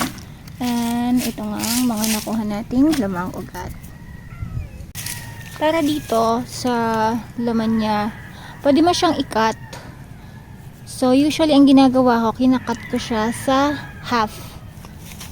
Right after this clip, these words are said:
bago ko siya itanim. So, pwede naman siya nun. So, ikakat natin siya dito. And then, itatanim natin tong dalawa na to. So, mabubuhay siya nun. Yun lang din yung ginawa ko doon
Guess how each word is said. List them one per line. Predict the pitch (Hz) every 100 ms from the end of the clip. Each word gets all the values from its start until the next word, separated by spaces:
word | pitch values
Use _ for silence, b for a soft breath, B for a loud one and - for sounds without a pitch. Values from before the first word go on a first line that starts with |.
| - - - - - - - - - -
bago | 240 240 240
ko | 247
siya | - 214
itanim. | 226 208 208 202 208
So, | - 247
pwede | 254 247
naman | 214 254 -
siya | -
nun. | 247 202 233
So, | -
ikakat | - 226 196 226
natin | 196 185 220
siya | 196
dito. | 220 - - -
And | 262 220
then, | 214 220 247
itatanim | 269 262 269 247 233
natin | 202 202
tong | 196 202 208
dalawa | 208 190
na | 190 -
to. | - - - - - - - - - - - -
So, | 262
mabubuhay | 262 247 254 254 226 233
siya | 233 208
nun. | 196 220
Yun | 254
lang | 302 269
din | 277 269
yung | 254
ginawa | 247 233 226
ko | 226
doon | 214 185 190 202